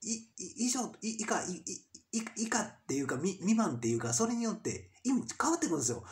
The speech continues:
以下だったら百二十五含まれるんですよ。未満だったら百二十五は含まれないんですよ。これが日本語の難しいところで。<laughs> 無理でしょう、外国人の人たち、こんな話。で、えー、その次が、えー、基本的に、まあ、だ、四、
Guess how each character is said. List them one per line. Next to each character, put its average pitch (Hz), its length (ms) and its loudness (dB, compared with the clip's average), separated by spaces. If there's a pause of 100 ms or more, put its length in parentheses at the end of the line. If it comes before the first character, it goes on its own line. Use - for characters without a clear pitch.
(240)
以 254 120 0
下 262 140 4
だ 240 80 2
っ 226 120 -2
た 233 80 4
ら 202 60 6
百 196 260 4
二 190 140 4
十 127 140 4
五 113 160 2
含 180 220 2
ま 170 60 8
れ 151 100 2
る 117 60 2
ん - 20 4
で - 60 -2
す 104 80 -2
よ。 92 140 -8 (300)
未 247 160 6
満 269 200 4
だ 233 100 4
っ 226 60 0
た 240 60 4
ら 196 80 4
百 214 180 4
二 202 140 6
十 139 100 4
五 120 120 2
は 117 80 0
含 - 180 2
ま 226 80 8
れ 220 80 6
な 156 80 4
い 113 40 0
ん - 20 -2
で 110 60 -2
す - 80 0
よ。 90 80 -6 (260)
こ - 140 4
れ 240 80 10
が 220 80 8
日 240 260 8
本 - 180 4
語 220 80 6
の 220 180 6
難 - 100 4 (200)
し 151 160 2
い 139 60 0
と - 100 0
こ - 160 2
ろ 190 160 0
で。 196 80 -4 (680)
<laughs> 320 200 4
無 339 200 12
理 427 200 10
で 214 80 12
し 226 100 6
ょ 190 100 12
う、 - 20 10
外 185 200 10
国 208 260 8
人 185 220 8
の 185 80 8
人 196 200 6
た 160 140 4
ち、 170 100 0
こ 196 140 4
ん 196 40 2
な 190 100 6
話。 160 380 4 (360)
で、 175 640 10 (180)
え - 0 -
ー、 175 40 -2
そ 208 140 4
の 226 80 6
次 202 260 2
が、 226 240 6
え 139 400 2
ー、 - 20 -10
基 196 120 2
本 214 140 2
的 226 100 0
に、 220 160 4
ま 156 160 2
あ、 120 60 0
だ、 147 280 0
四、 135 200 2